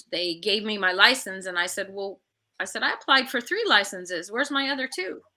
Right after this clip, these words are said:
And she's like, "Oh, well, we're gonna give you a refund,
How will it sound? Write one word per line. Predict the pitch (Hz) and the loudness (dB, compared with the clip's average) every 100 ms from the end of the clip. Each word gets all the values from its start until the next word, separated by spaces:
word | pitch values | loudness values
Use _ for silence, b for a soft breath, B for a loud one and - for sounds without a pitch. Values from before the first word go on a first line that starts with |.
| _ _ _ _ _ 190 | _ _ _ _ _ -10
And | 214 | -6
she's | 226 202 | -6 -4
like, | 190 190 - | -6 -6 -6
"Oh, | 202 185 175 B B - | -2 -2 -4 B B -8
well, | 233 | -4
we're | 233 | -2
gonna | 269 254 | 0 0
give | 214 220 | 0 -2
you | 190 | -2
a | 170 | -4
refund, | 175 190 - 151 143 | -6 -8 -4 -4 -4